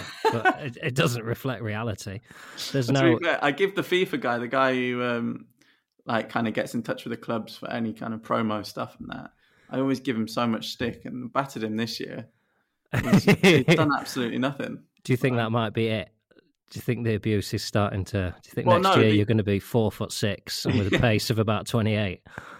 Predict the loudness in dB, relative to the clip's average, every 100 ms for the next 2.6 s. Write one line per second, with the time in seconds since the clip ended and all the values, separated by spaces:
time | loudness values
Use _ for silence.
0 | -20 -20 -4 0 0 -2 -2 0 -2 -6
1 | -6 0 0 -2 -6 -8 -4 -4 -4 -6
2 | -12 -14 -8 -6 -6 -10